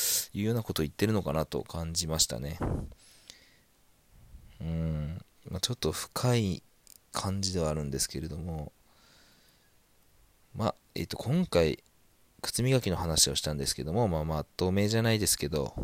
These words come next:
まあ、もう一回言っておくと、私が感じたのはやっぱり人がやりたがらないことっていうのはやっていけば簡単に差がつくんだよというのと、まあ、二つ目のおしゃれは足元からと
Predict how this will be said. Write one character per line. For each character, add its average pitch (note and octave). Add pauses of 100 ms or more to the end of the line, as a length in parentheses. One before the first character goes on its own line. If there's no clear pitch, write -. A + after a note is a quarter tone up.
(120)
ま E2+
あ、 E2
も F2+
う F#2
一 F#2
回 F2
言 D#2+
っ -
て -
お F#2+
く -
と、 - (1000)
私 G2+
が A#2
感 A2+
じ C3
た D#3
の C3+
は G2+
や F2+
っ E2+
ぱ -
り F2
人 -
が F2
や E2+
り F#2+
た A#2+
が C3
ら C#3
な C#3
い B2
こ -
と -
っ C3+
て -
い F#2
う F2+
の F2
は B2+ (120)
や E2
っ -
て -
い E2
け F#2
ば C#3
簡 D#2+
単 D#2+
に A2+
差 -
が D#2
つ -
く G#2+
ん G2
だ D#2
よ G2
と - (380)
い F2+
う F2+
の E2+
と、 C#3+ (240)
ま E2
あ、 D#2
二 -
つ -
目 F#2
の F2
お D#2+
し -
ゃ G#2+
れ A#2
は F#2
足 D#2+
元 B2+
か -
ら C3
と -